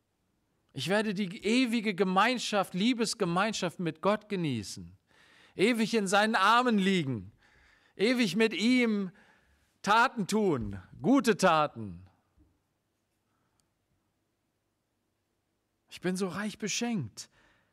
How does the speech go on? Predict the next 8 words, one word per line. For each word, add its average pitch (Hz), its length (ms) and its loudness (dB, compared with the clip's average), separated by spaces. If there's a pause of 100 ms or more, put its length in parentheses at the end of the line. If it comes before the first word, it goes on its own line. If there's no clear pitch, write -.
(320)
Petrus 156 320 -4
sagt, 185 240 -2 (640)
„Guck 240 140 -2
mal, 170 420 2
du 208 120 -4
bist, 247 380 0
du 226 140 2
hast 226 420 -2